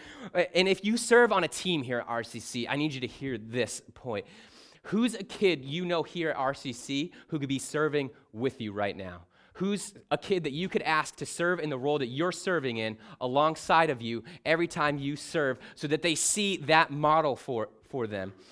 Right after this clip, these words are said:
Ask questions when you serve with them about their interests, about activities that they do, about their friends. Affirm them when you know that they've made good choices,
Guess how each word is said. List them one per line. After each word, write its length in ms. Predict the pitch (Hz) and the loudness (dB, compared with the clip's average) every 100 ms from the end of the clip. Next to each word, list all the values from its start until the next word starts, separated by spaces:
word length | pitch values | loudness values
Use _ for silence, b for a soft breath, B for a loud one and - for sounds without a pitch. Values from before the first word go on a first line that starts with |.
| B B B B | B B B B
Ask 320 | 170 208 - | 4 4 -2
questions 560 | - 208 - 190 170 156 | 2 2 4 0 0 -2
when 220 | 151 165 | -2 0
you 100 | 165 | -2
serve 300 | - 196 190 | -2 -2 0
with 160 | 160 151 | -2 2
them 180 | 160 | 2
about 240 | 151 135 131 | 4 4 4
their 120 | 123 | -2
interests, 800 | 143 170 - 175 165 170 - - B B | -2 -2 -2 2 2 2 -4 -12 B B
about 280 | 151 139 | 4 4
activities 560 | - 131 - 190 190 180 | 4 2 2 0 2 -2
that 80 | 175 | -2
they 80 | 175 | -2
do, 220 | 175 170 | 0 0
about 180 | 131 135 | 2 0
their 140 | 123 | -2
friends. 500 | - 165 165 175 - B B - | 0 2 4 2 -4 B B -2
Affirm 680 | 160 - 175 185 202 220 220 B B B | -2 2 4 6 6 0 -6 B B B
them 320 | 143 165 165 151 | 4 6 6 2
when 300 | 147 151 147 | 2 2 2
you 300 | 135 165 175 | -4 -6 -4
know 680 | 147 147 175 131 110 123 156 b b | -4 4 8 8 6 2 -4 b b
that 100 | - | -4
they've 180 | 131 131 | 0 0
made 320 | 135 139 135 | 2 0 0
good 220 | 120 156 156 | -4 -4 -4
choices, 720 | 131 107 95 101 107 - | -6 -6 -6 -10 -10 -12